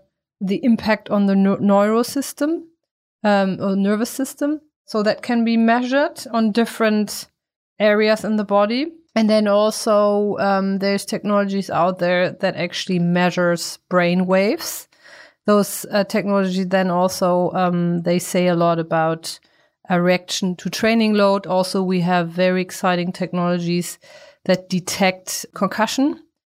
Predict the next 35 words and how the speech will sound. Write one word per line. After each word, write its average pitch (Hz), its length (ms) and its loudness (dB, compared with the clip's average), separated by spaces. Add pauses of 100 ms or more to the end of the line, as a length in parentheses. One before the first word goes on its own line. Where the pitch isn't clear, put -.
and 190 100 2
then 190 160 4
also 180 400 0
injury 208 540 4
and 185 120 -2
fatigue - 520 -2
in 226 120 4
general. 254 520 2
So 202 260 0
there's 196 280 2
lots 196 240 0
of 202 100 -2
things. 196 500 -2 (380)
Just - 260 -6 (120)
to - 100 -4
make 185 220 2
an 196 100 2
example, 185 560 0
there's 185 240 0
a 190 60 -4
technology 180 640 -2
from 185 240 -2
the 175 80 0
States 170 500 -2
that - 140 -6
was 185 180 -2
developed 170 640 0 (320)
in 196 120 4
the 196 60 6
military 190 720 2
because 180 360 -4
they 185 200 2
were 180 140 0
searching 185 480 0
for 175 440 0